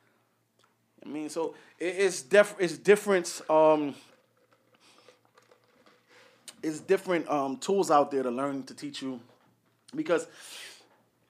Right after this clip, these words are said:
a predator ain't gonna tell you how to get away from him.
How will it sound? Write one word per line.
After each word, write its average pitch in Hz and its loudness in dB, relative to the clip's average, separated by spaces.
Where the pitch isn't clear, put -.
a - -12
predator 240 6
ain't 220 6
gonna 185 2
tell 202 4
you 170 2
how 175 6
to 147 2
get 147 2
away 151 2
from 143 -8
him. 107 -12